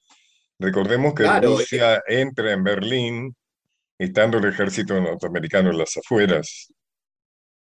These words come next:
Speaker 1: porque en el ejército norteamericano no se permitía una sola pérdida más, una sola baja más.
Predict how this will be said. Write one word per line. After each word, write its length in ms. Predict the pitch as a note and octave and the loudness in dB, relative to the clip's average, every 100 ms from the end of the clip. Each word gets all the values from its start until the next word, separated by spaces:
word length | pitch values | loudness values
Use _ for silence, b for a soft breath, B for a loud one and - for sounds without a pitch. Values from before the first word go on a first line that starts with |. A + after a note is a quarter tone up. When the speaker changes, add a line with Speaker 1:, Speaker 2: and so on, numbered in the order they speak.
| F#2 | -8
Speaker 1:
porque 440 | F#2 F2 F2+ E2+ E2 F2 E2+ | -6 -2 -2 0 -2 -8 -12
en 200 | F2 F2+ | -6 -2
el 140 | F#2 F#2 | -2 -2
ejército 520 | F2+ A#2 A2 A2 G2+ | 0 -2 -2 -2 0
norteamericano 640 | G2 F#2+ F#2+ F#2 F2+ G#2+ | 0 2 0 0 2 2
no 140 | G#2+ A2+ | 2 0
se 140 | G#2+ | -2
permitía 640 | F#2+ F2+ F#2+ F#2 G2+ G#2 G2 | -4 -4 -4 -2 0 2 2
una 280 | A2+ B2 G#2+ | -2 -2 -2
sola 400 | - G#2 G#2 G2 F2+ E2 _ | -2 -4 -2 0 -2 -6 _
pérdida 440 | A2 G#2 F#2 F2 F2 | -2 0 0 -2 0
más, 320 | B2+ F#2+ - | 0 0 -2
una 160 | F#2 F#2+ | -4 -2
sola 260 | F#2+ F2+ | -2 -2
baja 300 | E2 D#2+ - D#2+ | 0 0 -4 -6
más. 400 | G2+ D#2 - | -4 -4 -10